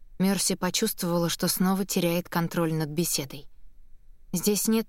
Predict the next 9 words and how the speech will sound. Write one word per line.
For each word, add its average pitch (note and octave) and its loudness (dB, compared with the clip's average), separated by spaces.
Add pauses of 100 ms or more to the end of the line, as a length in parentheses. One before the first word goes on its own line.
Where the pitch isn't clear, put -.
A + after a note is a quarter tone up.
(120)
ни A3+ 6
сотовой G#3+ 2
связи, F#3+ 2
ни F#3 6
интернета». E3+ 2 (1120)
Лейк B3 2
рассказал, G3+ 0 (300)
как A3 -2
погиб F3+ 0